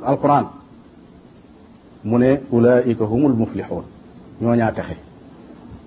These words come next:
Ñooña ñoo texe. Kon dëgëral yonent bi sallallahu alayhi wa sallam ak wekk ko ak fonk ko bokk na ci nga rafet ci moom njort. Rafet ci yonent bi sallallahu alayhi wa sallam njort.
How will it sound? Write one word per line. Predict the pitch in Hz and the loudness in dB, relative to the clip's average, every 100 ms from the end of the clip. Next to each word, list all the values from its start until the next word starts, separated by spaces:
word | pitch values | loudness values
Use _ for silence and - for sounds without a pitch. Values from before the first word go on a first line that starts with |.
| - - | -20 -8
Ñooña | 113 117 120 147 - - - - - - - | 0 2 4 4 2 -8 -20 -20 -20 -20 -8
ñoo | 107 117 | -2 0
texe. | 117 - 80 - - - - - - - | 0 -4 -10 -18 -20 -20 -20 -20 -20 -12
Kon | - 123 113 | 2 2 4
dëgëral | 135 139 131 | 4 6 4
yonent | 127 123 113 | 4 2 0
bi | 113 | -2
sallallahu | 117 117 117 117 | 2 4 4 4
alayhi | 113 113 | 2 2
wa | 107 104 | 0 -2
sallam | 110 113 - | -4 -4 -4
ak | 110 | 0
wekk | 113 160 - | 2 2 2
ko | 131 143 - - - - - - | -2 -2 -4 -20 -20 -20 -20 -10
ak | 110 - | -8 -2
fonk | - 151 127 | 2 2 2
ko | 123 | 0
bokk | 120 147 151 | 2 2 2
na | 139 | 0
ci | 135 131 - - - - - - - - - | 2 -2 -4 -12 -20 -20 -20 -20 -20 -20 -12
nga | 110 123 | 0 2
rafet | 131 - - | 2 -2 0
ci | |
moom | 120 131 127 | 2 4 4
njort. | 117 85 - - - - - - - - - - - - - - - - | 2 0 -10 -20 -20 -20 -20 -20 -20 -20 -20 -20 -20 -20 -20 -20 -20 -8
Rafet | 120 131 131 | -2 0 0
ci | - | 4
yonent | 131 131 120 | 4 6 2
bi | 117 | 0
sallallahu | 120 120 117 117 | 2 4 4 4
alayhi | 113 117 113 117 | 2 2 2 2
wa | 110 | 2
sallam | 123 120 | 2 4
njort. | 117 131 123 | 4 2 0